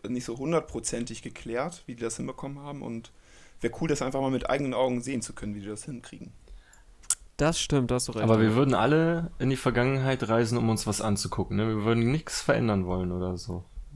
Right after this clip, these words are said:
Speaker 3: Keiner von uns.
Speaker 1: Nee, nicht. Nee,
Speaker 3: Nee.
Speaker 1: nee, würde ich nicht.
Speaker 3: Das ist irgendwie zu heikel,
Speaker 2: Nee, ich,
Speaker 3: so,
Speaker 2: ich
Speaker 3: das
Speaker 2: glaube auch nicht.
Speaker 3: Thema, also das, äh, da hätte man irgendwie Angst, irgendwas zu verändern, so.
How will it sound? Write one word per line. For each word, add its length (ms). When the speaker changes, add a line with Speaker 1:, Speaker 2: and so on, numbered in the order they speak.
Speaker 3:
Keiner 260
von 180
uns. 280
Speaker 1:
Nee, 180
nicht. 360
Nee, 160
Speaker 3:
Nee. 40
Speaker 1:
nee, 100
würde 160
ich 80
nicht. 100
Speaker 3:
Das 100
ist 100
irgendwie 360
zu 280
heikel, 220
Speaker 2:
Nee, 80
ich, 40
Speaker 3:
so, 120
Speaker 2:
ich 100
Speaker 3:
das 80
Speaker 2:
glaube 240
auch 100
nicht. 260
Speaker 3:
Thema, 560
also 220
das, 300
äh, 340
da 140
hätte 200
man 120
irgendwie 240
Angst, 220
irgendwas 300
zu 80
verändern, 420
so. 80